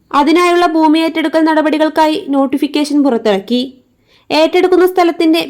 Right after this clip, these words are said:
ബേസിക് വാല്യുവേഷൻ റിപ്പോർട്ട് തയ്യാറാക്കിക്കൊണ്ടിരിക്കുകയാണ്. ഭൂമിയുടെ നഷ്ടപരിഹാരം ലഭിക്കുന്നതിന് മുന്നേ ഭൂവുടമകൾ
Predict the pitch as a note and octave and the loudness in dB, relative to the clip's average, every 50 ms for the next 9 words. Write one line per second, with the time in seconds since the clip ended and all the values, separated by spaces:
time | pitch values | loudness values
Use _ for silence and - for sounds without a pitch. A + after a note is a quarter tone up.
0 | B3+ C4+ C4+ C#4 C4+ C4+ D4 C#4 - D4+ D4+ C#4+ C#4 C#4 C#4+ C#4+ C#4+ D#4 D4 D4+ | 0 0 0 2 0 -2 -4 -4 -2 0 2 2 2 2 0 0 0 -2 -2 -2
1 | D4 - D4 D4 D4 D4+ D4 D4 C#4+ C#4+ C#4 C#4+ C#4+ C#4+ C#4 - C#4+ C#4 C#4 A#3 | -2 -2 -4 -2 -2 0 0 2 2 2 2 0 0 -2 -2 0 2 2 2 0
2 | A#3+ A#3 A3 G3+ G3 F#3+ F#3 F3+ G3+ A3 B3 C4+ - - _ _ _ _ _ _ | 0 0 0 0 0 0 0 0 0 0 -2 -2 -6 -14 _ _ _ _ _ _
3 | _ - B3+ E4 F4 F4+ E4+ F4+ F4+ E4+ F4+ F4 F4+ E4+ E4+ - E4+ E4+ E4 E4 | _ -2 0 2 4 4 4 4 4 2 2 2 2 0 0 -2 -2 0 2 2
4 | E4+ E4+ E4 E4 E4 E4 E4 D4 D#4 - D4+ D#4 D#4 D#4 D#4+ D#4 D#4+ D#4 C4 A3+ | 2 2 2 2 0 0 -2 -2 -2 -2 -2 -2 0 0 0 0 2 2 2 2
5 | G3 G#3+ A#3 - - - - _ _ B3+ C4 E4 E4 E4 F4 E4+ E4+ E4+ E4 E4 | 0 0 -2 -6 -14 -20 -20 _ _ -2 0 2 2 4 2 2 2 0 0 -2
6 | E4 | -4